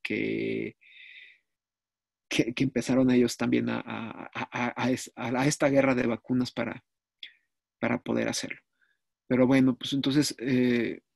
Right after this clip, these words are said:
nos, nos, eh, vamos prácticamente ya a lo último. Bueno, les decía, eh,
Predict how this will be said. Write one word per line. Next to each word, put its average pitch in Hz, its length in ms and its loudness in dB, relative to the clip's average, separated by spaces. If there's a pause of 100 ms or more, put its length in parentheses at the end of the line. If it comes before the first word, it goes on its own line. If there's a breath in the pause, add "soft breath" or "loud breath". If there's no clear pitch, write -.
(1400)
nos, 147 340 0
nos, 131 380 -2
eh, 127 360 2
vamos 156 460 -2
prácticamente 131 720 -4
ya 117 240 -2
a 107 260 -12
lo 110 140 -10
último. 127 400 -2
Bueno, 135 240 2
les 123 180 2
decía, 123 380 0 (580 loud breath)
eh, 123 840 2